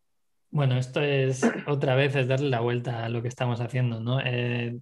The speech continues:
a ver, hay una ley que va a entrar dentro de, qué sé yo, dos años, tres años en Europa,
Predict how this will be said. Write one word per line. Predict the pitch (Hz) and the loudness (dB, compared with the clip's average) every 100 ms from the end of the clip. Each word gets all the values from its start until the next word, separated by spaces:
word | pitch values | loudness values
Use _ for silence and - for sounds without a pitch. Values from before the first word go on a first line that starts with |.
| - | -6
a | 123 | -2
ver, | 127 | 2
hay | 123 139 | 2 2
una | 143 135 | 2 2
ley | 143 135 139 | 4 2 0
que | 135 | -2
va | 117 | -2
a | |
entrar | 120 120 123 120 123 123 | -2 -2 0 0 0 -2
dentro | 123 120 120 131 | -4 -4 -2 0
de, | 117 113 113 113 - - | 0 0 -2 -6 -18 -12
qué | - | -10
sé | - 113 | -8 -6
yo, | 113 131 | -2 -2
dos | - 131 123 | 0 0 0
años, | 127 123 139 | 0 -2 -6
tres | - 127 | -6 -4
años | 120 127 135 | -2 -2 0
en | 127 | 0
Europa, | 123 120 139 156 | 0 0 -4 -6